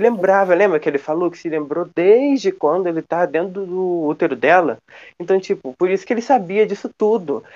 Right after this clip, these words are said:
E aí, pra, por isso que ela ficou assustada. E aí ela resolveu contar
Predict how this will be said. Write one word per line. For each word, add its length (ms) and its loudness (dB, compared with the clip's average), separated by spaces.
E 120 2
aí, 220 4
pra, 300 4
por 160 2
isso 100 -8
que 60 2
ela 60 2
ficou 160 -4
assustada. 720 -2
E 140 0
aí 520 4
ela 180 8
resolveu 380 4
contar 480 0